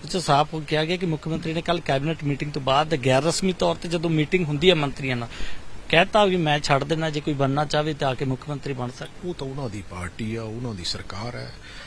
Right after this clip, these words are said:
Speaker 2: ਉਹਨਾਂ ਕੋਲ number of ਐਮ ਐਲ ਏਜ਼ ਆ, ਸੋ
Speaker 1: ਹੂੰ।
Speaker 2: ਇਸ ਕਰਕੇ ਮੈਨੂੰ ਲੱਗਦਾ ਇਹ ਤਾਂ ਉਹ ਦੇਖਣ, ਮੈਂ ਇਹਦੇ ਤੇ ਕੋਈ ਕੁਮੈਂਟ ਕਰਨਾ ਨਹੀਂ ਚਾਹੁੰਦਾ।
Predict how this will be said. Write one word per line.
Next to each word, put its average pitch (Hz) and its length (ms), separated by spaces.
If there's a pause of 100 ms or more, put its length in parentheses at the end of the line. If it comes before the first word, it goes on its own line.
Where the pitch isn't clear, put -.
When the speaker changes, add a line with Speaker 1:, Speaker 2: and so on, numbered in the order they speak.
(260)
Speaker 2:
ਉਹਨਾਂ 165 200
ਕੋਲ 120 260 (120)
number 95 300
of 95 180
ਐਮ 92 180
ਐਲ 113 120
ਏਜ਼ 117 220
ਆ, 117 120 (140)
ਸੋ - 140
Speaker 1:
ਹੂੰ। 151 100
Speaker 2:
ਇਸ 151 140
ਕਰਕੇ 123 320
ਮੈਨੂੰ 123 280
ਲੱਗਦਾ 123 320
ਇਹ 131 140
ਤਾਂ 131 80
ਉਹ 127 380
ਦੇਖਣ, 139 360 (140)
ਮੈਂ 120 300
ਇਹਦੇ 127 180
ਤੇ 120 120
ਕੋਈ 117 180
ਕੁਮੈਂਟ 101 360
ਕਰਨਾ 90 340
ਨਹੀਂ 78 180
ਚਾਹੁੰਦਾ। - 240